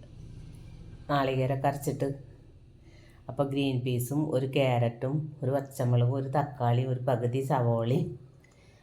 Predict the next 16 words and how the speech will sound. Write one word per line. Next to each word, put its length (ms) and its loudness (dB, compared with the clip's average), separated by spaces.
ചേർത്ത് 260 0
കൊടുത്തിട്ടുണ്ട് 500 -2
ട്ടാ. 160 2
കൂടെ 300 0
തന്നെ 460 2
മല്ലിപ്പൊടി 460 2
ചേർത്തില്ല, 500 2
അര 320 0
ടീസ്പൂൺ 520 0
മുളകും 460 2
പൊടി, 140 4
കാൽ 200 8
ടീസ്പൂൺ 420 4
മഞ്ഞൾപ്പൊടിയും 680 4
ഉപ്പും 540 -4
ട്ടാ. 160 2